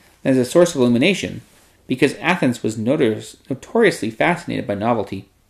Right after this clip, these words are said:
Worse yet, he must make sense to an audience upon when, whom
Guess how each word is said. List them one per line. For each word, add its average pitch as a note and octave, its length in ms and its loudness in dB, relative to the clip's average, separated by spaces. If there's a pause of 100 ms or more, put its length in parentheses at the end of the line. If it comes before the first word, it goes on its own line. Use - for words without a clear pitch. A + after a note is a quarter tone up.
(240)
Worse E3 260 4
yet, G2 300 -2 (340)
he C#3+ 120 0
must F3+ 200 2
make F#3 180 0
sense G#3 320 -2
to - 100 -2
an - 80 2
audience D#3+ 520 2
upon C3 360 0 (100)
when, D3 280 -4
whom D3 400 2